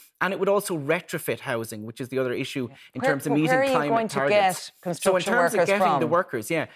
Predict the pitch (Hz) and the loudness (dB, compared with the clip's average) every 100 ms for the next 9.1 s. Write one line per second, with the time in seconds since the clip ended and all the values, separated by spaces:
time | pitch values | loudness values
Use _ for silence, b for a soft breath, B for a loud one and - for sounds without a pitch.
0 | B - 202 196 392 277 220 190 - - | B -2 0 0 -2 -2 0 0 -2 -2
1 | 208 208 175 139 139 - 151 143 120 98 | -2 0 -4 -4 -8 -4 -2 -2 -4 -8
2 | - 135 131 127 139 190 196 180 165 165 | -2 -2 -2 -2 0 0 -2 -6 -6 -4
3 | 127 104 b b b 170 208 240 214 - | -6 -10 b b b -4 -2 0 0 -2
4 | 196 202 - 180 135 117 101 - 156 - | -4 -4 -6 -4 -2 -2 -6 -8 -8 -6
5 | - 220 226 147 139 165 170 165 127 117 | -2 0 -2 -8 -6 0 0 0 -4 -4
6 | 117 - 226 165 - b b _ - 214 | -4 -2 -2 -2 -4 b b _ 0 0
7 | 233 - 131 135 - - 110 107 139 160 | 0 -4 -4 -4 -4 -6 -8 -8 -6 -4
8 | 165 160 175 185 - 175 147 165 202 160 | -4 -4 -4 -4 -6 -6 0 0 -2 -4
9 | 104 | -8